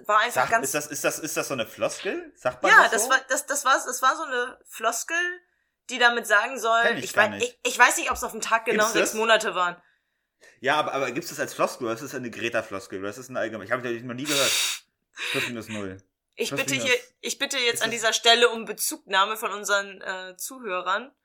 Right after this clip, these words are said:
Speaker 1: ob das eine Greta-Floskel ist oder eine allgemeingültige,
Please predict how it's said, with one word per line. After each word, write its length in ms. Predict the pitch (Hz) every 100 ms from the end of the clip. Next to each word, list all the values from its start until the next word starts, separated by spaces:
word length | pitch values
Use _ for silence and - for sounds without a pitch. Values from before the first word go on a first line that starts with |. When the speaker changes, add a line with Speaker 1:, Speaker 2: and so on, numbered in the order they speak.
| _ _ - -
Speaker 1:
ob 180 | 208 -
das 180 | 208
eine 340 | - 208 202 190
Greta-Floskel 760 | 185 226 277 - 262 - -
ist 260 | 240 262 -
oder 200 | 226 226
eine 260 | 220 220 -
allgemeingültige, 1120 | 208 208 208 254 214 214 220 196 202 247